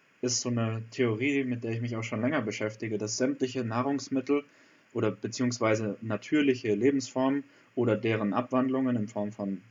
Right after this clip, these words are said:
halt Samen oder Keimen, die dafür da sind, explizit neues Leben zu generieren,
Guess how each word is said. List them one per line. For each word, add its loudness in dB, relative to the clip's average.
halt -2
Samen 6
oder -4
Keimen, -2
die 2
dafür 2
da 8
sind, 0
explizit -2
neues 2
Leben 2
zu -10
generieren, -4